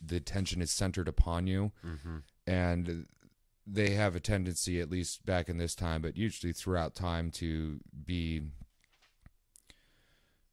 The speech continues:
Speaker 1: um, like, different sexes have different initiation rituals. Like, you know, the young men would have, like, the warrior ritual,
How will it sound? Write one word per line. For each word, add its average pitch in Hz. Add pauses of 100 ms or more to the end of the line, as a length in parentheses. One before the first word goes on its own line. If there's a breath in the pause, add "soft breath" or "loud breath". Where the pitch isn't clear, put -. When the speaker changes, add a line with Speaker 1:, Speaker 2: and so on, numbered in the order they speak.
(140)
Speaker 1:
um, 71 (100)
like, 80 (580)
different 92 (120)
sexes 90
have 82
different 90
initiation 82
rituals. 85
Like, 78
you 80
know, 80
the 78
young 85
men 80
would 78
have, 80
like, 78
the 82
warrior 80 (500 soft breath)
ritual, 76